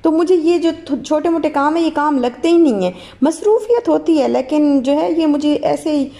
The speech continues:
कि एक सर पे बोझ हो ना इन कामों का, वो उस तरह नहीं लगता। मुझे एक आदत सी जो है वो बन चुकी है मेरी, और सारे जो बाहर रहने वाले हैं वो मेरी इस बात को बड़े अच्छे तरीके से समझ सकते हैं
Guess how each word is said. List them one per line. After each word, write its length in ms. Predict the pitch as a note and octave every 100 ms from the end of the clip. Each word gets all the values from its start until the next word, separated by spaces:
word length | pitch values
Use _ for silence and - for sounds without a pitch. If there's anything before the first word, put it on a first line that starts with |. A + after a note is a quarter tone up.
| - -
कि 80 | C#4
एक 260 | D4+ D4+
सर 180 | - C#4+
पे 160 | C#4+ C4
बोझ 540 | F3+ A3 C#4 D#4+ B3
हो 100 | C#4+
ना 120 | F#4+
इन 180 | F4 B3+
कामों 380 | A#3+ A#3+ A#3+ A#3
का, 120 | A3+
वो 200 | A3+ B3
उस 220 | D4+ -
तरह 200 | E4 D#4+
नहीं 140 | E4 D4+
लगता। 280 | G#3 A3+
मुझे 260 | A#3 A#3 A#3+
एक 140 | A#3
आदत 440 | - A#3 C4 D4 D4
सी 100 | C4+
जो 100 | A3+
है 100 | A#3
वो 140 | A3+ A3+
बन 260 | G#3+ B3
चुकी 300 | B3+ A3+ G#3+
है 60 | G#3+
मेरी, 340 | G#3 G3+ A3+ - - -
और 180 | A3 A3+
सारे 340 | A3+ B3+ C4
जो 140 | C4+ A#3+
बाहर 300 | G#3+ A#3 C#4
रहने 220 | C4+ C4+
वाले 220 | B3+ B3
हैं 80 | C4
वो 100 | B3+
मेरी 240 | A#3+ A#3 A#3+
इस 120 | A#3
बात 220 | A3 A3+
को 100 | B3
बड़े 160 | C4+ C#4+
अच्छे 180 | C#4+
तरीके 300 | D4 A#3 A3
से 120 | G#3+ G#3
समझ 300 | G#3 G3+ G3
सकते 320 | F#3 F#3 G3
हैं 180 | F#3+